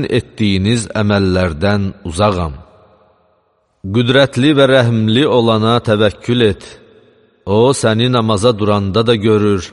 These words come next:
səcdə edənlər içində hərəkət edəndə də. Həqiqətən də o eşidəndir, biləndir. Şeytanların kimə nazil olduqlarını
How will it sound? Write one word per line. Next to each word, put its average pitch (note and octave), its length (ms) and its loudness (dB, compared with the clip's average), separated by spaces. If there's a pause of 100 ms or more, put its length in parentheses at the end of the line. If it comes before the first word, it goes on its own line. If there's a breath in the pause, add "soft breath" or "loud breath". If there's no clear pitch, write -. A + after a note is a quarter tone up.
(540)
səcdə G#2+ 560 0
edənlər A2 460 2
içində G2+ 560 -2
hərəkət G2+ 460 0 (100)
edəndə F2+ 400 -2
də. E2+ 200 -4 (920)
Həqiqətən A2 680 0 (120)
də F#2+ 140 2 (560)
o G2+ 340 2
eşidəndir, F2+ 840 -2 (680)
biləndir. F2 680 -4 (1500)
Şeytanların C#3+ 920 2
kimə D3 360 0
nazil C3+ 460 2
olduqlarını A2+ 1000 0